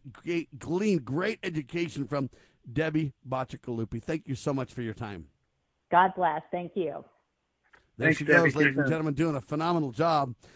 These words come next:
Speaker 1: Uh, that's just one of the speakers you're speaking with, Sheriff.
Speaker 3: Yeah, she's amazing, and, uh, her topic is amazing, and she's absolutely correct. Uh, the deep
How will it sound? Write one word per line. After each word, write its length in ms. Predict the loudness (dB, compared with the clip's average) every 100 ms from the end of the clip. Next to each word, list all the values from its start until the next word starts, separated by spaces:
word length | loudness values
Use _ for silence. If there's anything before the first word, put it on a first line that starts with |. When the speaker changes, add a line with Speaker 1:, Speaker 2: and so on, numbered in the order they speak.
| -12 -4
Speaker 1:
Uh, 100 | 0
that's 220 | 0 0
just 160 | -2
one 120 | 0 2
of 60 |
the 60 | 0
speakers 380 | -2 -4 -2 -2
you're 100 | -2
speaking 340 | -2 -2 0
with, 160 | 2 2
Sheriff. 460 | 0 -2 -4 -6 _ _ _ _ _ -20 -20 _ _ _ -20 -20 -20 _
Speaker 3:
Yeah, 280 | 6 6 4
she's 220 | 6 6
amazing, 640 | 8 10 8 10 8 6 4
and, 380 | 8 10 8 8
uh, 320 | 10 12 10
her 160 | 10 6
topic 360 | 6 4 4 -2
is 140 | 0 0
amazing, 520 | -2 -2 -2 -6 -8 -6
and 340 | -4 -2 -4 -8
she's 200 | -6 -2
absolutely 380 | -2 -2 -4 -4
correct. 380 | 0 0 0 -4 _ _ -20 _ _ -4
Uh, 140 | -4
the 120 | -2
deep 220 | -4 -4